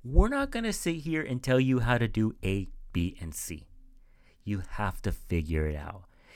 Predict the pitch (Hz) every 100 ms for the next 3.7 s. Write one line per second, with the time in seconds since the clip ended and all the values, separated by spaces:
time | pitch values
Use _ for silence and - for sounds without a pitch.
0 | - - - 123 - 156 156 139 - -
1 | 107 107 117 - 139 120 123 135 135 139
2 | 135 - - - - - 104 104 104 -
3 | 104 95 90 85 80 -